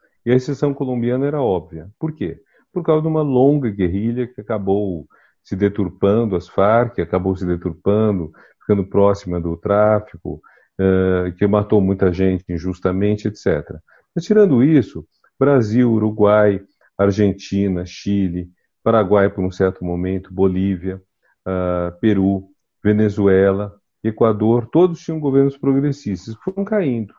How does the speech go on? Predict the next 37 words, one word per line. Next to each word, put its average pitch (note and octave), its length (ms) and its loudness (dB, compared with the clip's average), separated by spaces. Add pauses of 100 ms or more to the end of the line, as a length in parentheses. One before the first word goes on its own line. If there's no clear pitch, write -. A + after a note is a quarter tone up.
pelas F#2+ 180 -6
razões A#2 300 0
mais B2 240 -2
diferentes. G#2+ 540 -6 (280)
No G2+ 80 -6
Equador, B2 420 0
o C3+ 40 -6
presidente A2+ 540 -4
eleito G2 320 -2
pela F#2+ 220 -4
chapa F#2 300 -4
de G2 80 -14
esquerda A#2+ 300 -8
passou A#2+ 320 -4
para A2+ 160 -6
a A2 40 -4
direita. G2+ 580 -4 (480)
No G2 560 -2
Paraguai, A2+ 500 2
houve B2+ 200 4
um C3+ 80 4
impeachment, B2 560 -2 (280)
ah, F#2+ 260 0
às G2+ 120 -6
pressas. - 760 0
Ah, G#2+ 540 4
mas B2+ 320 2
hoje, F#3 420 2 (300)
nós D#3+ 180 2
não F3 140 2
temos E3 380 0
mais C3 320 4
um C3+ 100 2
desenho A#2 500 2
comum A2+ 560 2
disso D#2+ 320 -8
tudo. F2 300 -14